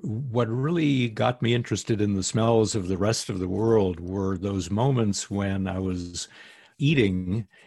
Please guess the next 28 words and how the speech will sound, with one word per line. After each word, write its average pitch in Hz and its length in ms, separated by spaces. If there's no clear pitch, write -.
and 92 440
thinking 156 440
about 87 560
smells, 87 680
thinking 127 340
about 90 260
flavors, 92 680
those 127 260
moments 135 460
when, 113 440
uh, 104 200
particular 131 540
foods 135 520
seem 127 300
to - 220
echo 117 540
other 123 340
things, 95 640
other, 117 640
other 135 320
foods, 95 720
and 113 180
even 131 480
other 120 280
things 127 460
that 101 160
aren't 113 500
edible. 95 500